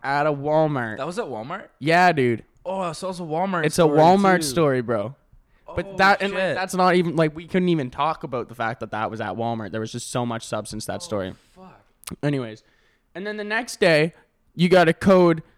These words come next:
Speaker 1: six four one, and you have to look that up after just having to look up what a two four eight is as a projectile poop, and you're like, "Oh my fuck, we got a runaway pig."
Speaker 2: <laughs>
Speaker 1: And then you gotta spend forty-five minutes of your day tracking this thing down,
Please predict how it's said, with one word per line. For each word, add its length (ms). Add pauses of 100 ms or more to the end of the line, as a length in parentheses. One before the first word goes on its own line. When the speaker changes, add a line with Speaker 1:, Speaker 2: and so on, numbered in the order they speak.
(100)
Speaker 1:
six 320
four 260
one, 440 (360)
and 120
you 80
have 240
to 80
look 260
that 340
up 360 (180)
after 300
just 160
having 180
to 40
look 160
up 120
what 100
a 40
two 220
four 260
eight 200
is 280 (180)
as 160
a 40
projectile 460
poop, 260
and 80
you're 100
like, 120 (240)
"Oh 140
my 200 (120)
fuck, 220
we 80
got 120
a 40
runaway 420
pig." 520
Speaker 2:
<laughs> 40 (320)
Speaker 1:
And 120
then 140
you 80
gotta 180
spend 300
forty-five 480
minutes 280
of 80
your 180
day 400 (240)
tracking 500
this 200
thing 220
down, 420